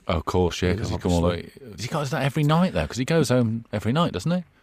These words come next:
Speaker 2: Does he? Does your one go home every night?
Speaker 1: I think he goes back to grass to Santa.
Speaker 2: Oh, I, I presume that it was done wirelessly.
Speaker 1: Oh, maybe he's got, yeah, well, he's, oh, that's why he asked for the Wi-Fi code.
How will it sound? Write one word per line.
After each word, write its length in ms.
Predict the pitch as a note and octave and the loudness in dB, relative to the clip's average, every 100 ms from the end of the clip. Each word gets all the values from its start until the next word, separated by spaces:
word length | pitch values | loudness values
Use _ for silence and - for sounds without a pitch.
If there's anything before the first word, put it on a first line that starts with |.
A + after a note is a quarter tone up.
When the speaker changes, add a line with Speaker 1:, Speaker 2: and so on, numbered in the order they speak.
| _ _ _ _ - | _ _ _ _ -2
Speaker 2:
Does 160 | D#3+ D#3+ | 2 4
he? 160 | A#3 | 4
Does 160 | G#3 G3 | 4 4
your 140 | F#3+ | 6
one 120 | F#3+ F#3+ | 6 6
go 80 | |
home 180 | F#3 F#3 | 6 6
every 140 | F3+ F3+ | 4 4
night? 260 | F#3 A2+ - | 4 2 0
Speaker 1:
I 40 | |
think 200 | - D3+ | -4 -4
he 80 | C#3 | 0
goes 200 | A2+ F2+ | 2 2
back 220 | - C#3+ | 2 -2
to 100 | - | -2
grass 240 | F#2+ C#3 - | 0 0 0
to 120 | - | -6
Santa. 420 | - C3 B2 E2+ - _ _ - | -2 -2 -2 -6 -10 _ _ 0
Speaker 2:
Oh, 220 | D#3+ F3 | 4 6
I, 180 | E3+ F3 E3+ | 6 4 4
I 120 | E3 E3 | 2 2
presume 580 | D3+ C3 D3 C3+ A2+ - | 2 2 2 2 -2 -2
that 220 | B2 A2+ | 0 2
it 100 | G#2+ | 0
was 160 | F2+ G#2 | -2 -4
done 380 | - G#2 G#2 F#2+ | -2 -2 -2 -2
wirelessly. 560 | G2+ G#2 B2+ - F2 F2 _ _ | 0 2 0 -2 -6 -8 _ _
Speaker 1:
Oh, 240 | A2+ G#2+ G#2 | 0 4 6
maybe 260 | G#2 G2+ | 6 6
he's 100 | F#2+ | 4
got, 160 | - A2+ | 2 0
yeah, 240 | B2 A#2+ | 4 6
well, 140 | A2 G#2+ | 6 4
he's, 140 | G#2+ - | 2 -2
oh, 340 | G2+ A#2+ A#2 - | -2 0 -2 -2
that's 360 | B2 A2+ - | -2 -2 -2
why 180 | A#2 A#2 | 2 4
he 60 | A2 | 4
asked 160 | G#2+ - | 2 0
for 60 | |
the 60 | G#2 | 0
Wi-Fi 400 | G#2 A2 - F#2+ | 2 2 2 0
code. 380 | - F2 D#2 | 0 -2 -2